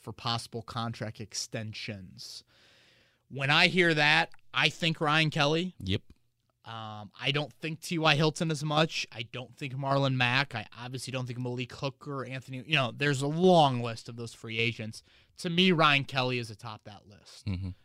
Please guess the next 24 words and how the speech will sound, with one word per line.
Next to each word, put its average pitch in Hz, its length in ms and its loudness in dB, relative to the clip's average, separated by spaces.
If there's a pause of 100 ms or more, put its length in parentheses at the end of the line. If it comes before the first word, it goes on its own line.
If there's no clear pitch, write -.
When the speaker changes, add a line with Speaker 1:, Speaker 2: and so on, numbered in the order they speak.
(260)
Speaker 1:
Um, 101 180 -16
we 120 120 -10
know 143 160 6
they've 139 140 2
had 135 180 2
talks 143 280 -2
before. 151 480 -4 (640)
We'll 120 240 -12
see. 147 500 0
Costanzo 131 600 0
and 113 100 -4
Hilton, 160 520 -4
you 139 100 -8
know, 139 80 -4
are 139 80 -4
two 147 220 -8
guys 143 440 2
that, 139 220 -2
you 135 80 -10
know, 135 80 -8
have 131 160 -8
signed, 135 520 -4 (1300)
um, 113 640 -2 (200)
contracts, 135 840 2